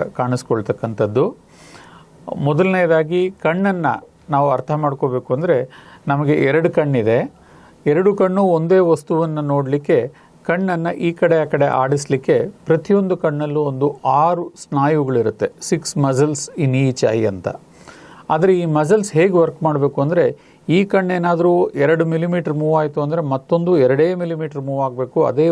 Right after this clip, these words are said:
ವಸ್ತುವನ್ನ ನೋಡ್ಬೇಕು. So ಇಷ್ಟು ಸೂಕ್ಷ್ಮವಾಗಿ ಅದರ ಒಂದು ರಚನೆ ಇದ್ದಾಗ ಈ ಒಂದು ಸ್ನಾಯುಗಳಲ್ಲಿ ಏನಾದ್ರೂ ವ್ಯತ್ಯಾಸ ಕಂಡು ಬಂದಲ್ಲಿ, ಯಾವುದಾದ್ರೂ ಒಂದು ವೀಕು ಇನ್ನೊಂದು ಸ್ಟ್ರಾಂಗ್ ಇದ್ದಾಗ ಒಂದು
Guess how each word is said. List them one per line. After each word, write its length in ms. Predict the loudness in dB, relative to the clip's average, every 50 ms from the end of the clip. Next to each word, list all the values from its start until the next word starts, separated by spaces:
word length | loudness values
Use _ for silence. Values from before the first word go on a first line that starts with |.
| 2 2
ವಸ್ತುವನ್ನ 380 | 0 -2 -4 -4 -2 -2 -2 -2 -2
ನೋಡ್ಬೇಕು. 380 | -2 -2 -2 -4 -4 -4 -6 -14 -16 _ _ _ _ -20 -20 -20 -20 -20 -20 -20 -20 -18 -6 -4
So 80 | -4 -2 0 2 0 0
ಇಷ್ಟು 360 | 0 -4 -8 -8 -2 0 0 0 0 2
ಸೂಕ್ಷ್ಮವಾಗಿ 640 | 2 2 0 0 -2 -2 0 2 2 2 2 2 2 2
ಅದರ 120 | 4 4 4 4 2 2 0
ಒಂದು 120 | -2 -2 -2 -2
ರಚನೆ 260 | -2 -4 -6 -6 -4 -4 -4
ಇದ್ದಾಗ 260 | -2 -2 -2 0 0 0 0 0 -4 -8 -16 -20 -20 -20 -6 -2 2 2
ಈ 80 | 4 4 4 4
ಒಂದು 140 | 2 0 -2 -2
ಸ್ನಾಯುಗಳಲ್ಲಿ 640 | -2 0 0 0 2 0 0 0 0 0 0 0 0 -2
ಏನಾದ್ರೂ 300 | -2 -2 -4 -2 -2 -4 -4 -6
ವ್ಯತ್ಯಾಸ 360 | -6 -4 -2 -2 -2 -2 -4 -6 -4
ಕಂಡು 200 | -4 -6 -4 -4 -2
ಬಂದಲ್ಲಿ, 380 | -2 -2 -2 -4 -6 -6 -6 -8 -8 -4 -2 0
ಯಾವುದಾದ್ರೂ 400 | 0 2 2 2 2 2 0 0 -2
ಒಂದು 140 | -2 -4 -4 -4
ವೀಕು 280 | -4 -6 -4 -4 -2 -2 0 0
ಇನ್ನೊಂದು 280 | -2 -2 -4 -4 -4 -6 -4
ಸ್ಟ್ರಾಂಗ್ 320 | -2 -2 -2 0 -2 -2 -4 -2
ಇದ್ದಾಗ 260 | 0 0 0 0 0 -2 -4 -4 -8 -16 -20 -20 -12 -4 -2 -2
ಒಂದು 180 | 0 0 0